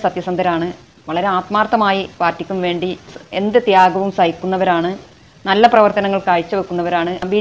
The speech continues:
ജെ പിയിലുള്ള തൊണ്ണൂറ്റൊമ്പത് ശതമാനം നേതാക്കളും സത്യസന്ധരാണ്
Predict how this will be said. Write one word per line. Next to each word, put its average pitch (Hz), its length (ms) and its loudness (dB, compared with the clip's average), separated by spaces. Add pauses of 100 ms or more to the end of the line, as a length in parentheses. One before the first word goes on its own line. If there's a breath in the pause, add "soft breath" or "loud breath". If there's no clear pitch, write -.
ജെ 233 160 8
പിയിലുള്ള 226 300 4 (380)
തൊണ്ണൂറ്റൊമ്പത് 233 680 2
ശതമാനം 196 520 0 (340)
നേതാക്കളും 175 500 0 (680)
സത്യസന്ധരാണ് 190 680 0